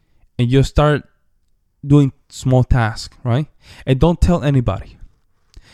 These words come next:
Just achieve and let people see your results.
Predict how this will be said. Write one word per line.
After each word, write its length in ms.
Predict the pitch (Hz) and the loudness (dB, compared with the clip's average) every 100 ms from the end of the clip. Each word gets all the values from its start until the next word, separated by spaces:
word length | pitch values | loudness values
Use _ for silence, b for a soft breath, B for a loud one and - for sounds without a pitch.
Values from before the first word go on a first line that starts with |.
| b b - 127 127 | b b -20 -18 -2
Just 420 | 143 143 160 - | 4 4 4 0
achieve 560 | 156 - - 185 - - - _ _ _ _ _ _ b b - | -6 -4 -2 -2 -2 -8 -14 _ _ _ _ _ _ b b -2
and 260 | 127 131 131 | 2 2 2
let 300 | 151 - - | 0 -2 0
people 320 | 180 165 135 | 0 2 0
see 180 | - 156 | 0 0
your 200 | 131 113 | 2 4
results. 640 | 104 110 104 - - | 4 2 -2 -4 -16